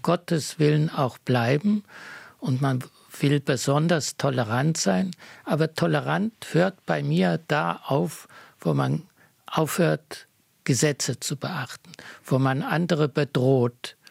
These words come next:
und vernichten will. Da muss die Demokratie wehrhaft sein, sonst ist man Beschwichtiger und nimmt das Ende aller Beschwichtiger.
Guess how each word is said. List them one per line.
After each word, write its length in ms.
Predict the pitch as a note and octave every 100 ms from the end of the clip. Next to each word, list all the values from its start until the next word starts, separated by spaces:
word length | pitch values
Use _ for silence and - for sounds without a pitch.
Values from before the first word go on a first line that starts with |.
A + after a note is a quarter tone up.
| _
und 220 | - C#3 -
vernichten 600 | C#3 B2 C3+ - D#3+ D3
will. 160 | D#3 - - - _
Da 380 | D#3+ D3+ F#3 A#3+ _ -
muss 280 | D#3 F3 -
die 160 | F3+
Demokratie 800 | D3+ E3 D3+ - D#3 - F3 D3+
wehrhaft 540 | D3+ E3 E3+ F#3 - -
sein, 320 | F3+ F3 E3 - - - -
sonst 400 | - D#3 D#3+ -
ist 240 | C4+ -
man 480 | D#3+ C#3+ C#3 C#3 C#3+ - _ _
Beschwichtiger 1080 | D3+ C3+ - E3 F#3 - - G3+ G3 F#3 F#3+ - - - _
und 280 | A#3 C3+ -
nimmt 220 | D#3 D3+ -
das 240 | D3 -
Ende 500 | B3+ D3+ D3 D3+ -
aller 200 | D#3 E3+
Beschwichtiger. 1040 | E3 D3+ - D#3+ C3+ - D#3+ C3 C#3+ C#3